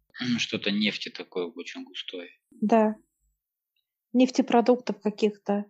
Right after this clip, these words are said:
Speaker 2: очень мощно.
Speaker 1: Этот брак их всё-таки повлияет именно на вот этот,
Speaker 2: Да.
Speaker 1: э, на дальнейшую его и жизнь, и этот случай, который произойдёт, и уже на людей, которые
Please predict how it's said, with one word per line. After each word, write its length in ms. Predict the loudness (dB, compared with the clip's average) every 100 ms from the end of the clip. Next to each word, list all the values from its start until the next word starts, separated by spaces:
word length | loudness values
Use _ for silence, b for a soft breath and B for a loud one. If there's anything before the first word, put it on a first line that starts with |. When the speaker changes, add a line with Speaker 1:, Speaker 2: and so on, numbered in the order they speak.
| _ _ _
Speaker 2:
очень 500 | 0 0 0 -4 -4 _ _ _
мощно. 560 | 2 4 4 2 0 -2 -4 _ _ _ _ _ _ -12
Speaker 1:
Этот 200 | -12 _
брак 400 | -4 -4 -4 -12
их 60 | -10
всё-таки 400 | -8 -10 -12 -16
повлияет 680 | -14 -8 -6 -4 -4 -8
именно 240 | -14 -14 -12
на 140 | -12
вот 220 | -12 -14
этот, 180 | -14 -12 -2
Speaker 2:
Да. 340 | 4 6 6
Speaker 1:
э, 40 | 2 -14
на 100 | -20
дальнейшую 600 | -10 -8 -8 -8 -8 -8
его 240 | -8 -6 -4
и 180 | -4 -4
жизнь, 540 | -2 -2 -4 -8 -12
и 540 | -8 -6 -4 -6 -8 -10 -8
этот 240 | -6 -6
случай, 480 | -6 -4 -2 -2 -6
который 360 | -6 -8 -8 -8
произойдёт, 600 | -10 -12 -12 -14 -12 -8
и 120 | -8
уже 240 | -6 -8
на 580 | -10 -8 -8 -6 -8 -10 -12
людей, 300 | -12 -8 -8
которые 480 | -8 -12 -8 -8